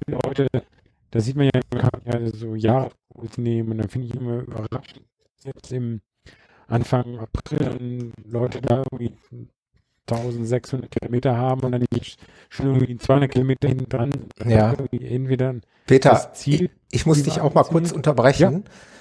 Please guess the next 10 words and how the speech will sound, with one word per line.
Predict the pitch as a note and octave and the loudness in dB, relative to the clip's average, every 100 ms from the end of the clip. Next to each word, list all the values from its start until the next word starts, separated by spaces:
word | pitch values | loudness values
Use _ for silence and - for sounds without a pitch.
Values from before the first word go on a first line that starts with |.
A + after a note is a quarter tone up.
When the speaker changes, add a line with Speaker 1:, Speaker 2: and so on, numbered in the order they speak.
| - _ | -20 _
Speaker 2:
Was | - A#2 - | 2 2 6
der | C3 | 2
Chat | - - - | 4 0 0
sagt, | - G#2+ A#2+ C3 - - - - | 4 4 6 2 -6 -14 -8 -2
äh, | B2+ B2+ B2 B2 A#2+ - _ | 2 2 4 2 -2 -12 _
das | A#2+ - | -6 -2
stimmt. | - C3+ F3 - - | 0 0 -4 -12 -6
Äh, | - C3 | 2 2
man | B2 A#2+ | 4 2
Speaker 1:
Ah. | A#2 A#2+ A2 | 2 0 0